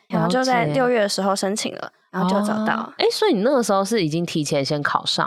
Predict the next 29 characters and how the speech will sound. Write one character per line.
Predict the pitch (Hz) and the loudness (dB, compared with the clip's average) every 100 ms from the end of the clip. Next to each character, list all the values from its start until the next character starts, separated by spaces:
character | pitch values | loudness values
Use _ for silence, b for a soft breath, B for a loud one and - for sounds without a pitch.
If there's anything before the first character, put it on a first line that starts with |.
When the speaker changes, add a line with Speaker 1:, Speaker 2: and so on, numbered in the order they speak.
| - | -6
Speaker 2:
了？ | - 185 170 | -14 -8 -2
Speaker 1:
对， | 285 | 0
对， | 247 233 226 | 0 0 0
对， | 226 | -2
我 | 196 | -2
是 | 208 254 | 0 -2
刚 | 247 240 | 0 0
好 | 240 | 0
繁 | 208 202 | 0 -2
星 | 214 220 233 | -2 -2 -2
入 | 226 | -2
学， | 220 - - | -2 -2 -2
所 | 226 | -2
以 | 233 | -2
就 | 226 233 B B - | 0 0 B B -4
可 | 233 | -2
以 | |
提 | 233 | 0
早 | 220 202 | 0 0
开 | 233 | -2
始 | 208 | -2
规 | - 196 | -2 -2
划 | - 220 | 0 2
我 | 156 76 | 2 0
的 | - - b | -4 -8 b
暑 | - 185 | -6 -2
假 | - 226 | 0 0
生 | - 208 | 0 -2
活。 | 254 - - | -2 -4 -6